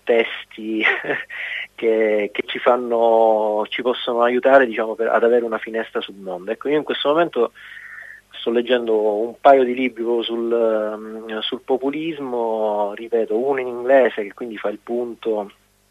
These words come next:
sulla situazione soprattutto in, eh,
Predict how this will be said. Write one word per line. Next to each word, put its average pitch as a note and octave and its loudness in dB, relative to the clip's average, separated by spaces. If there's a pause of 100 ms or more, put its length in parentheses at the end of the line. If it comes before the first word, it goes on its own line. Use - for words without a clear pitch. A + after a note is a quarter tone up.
(200)
sulla G#2+ -6
situazione G2+ -6
soprattutto G#2 -14
in, G2 -12
eh, F2+ -12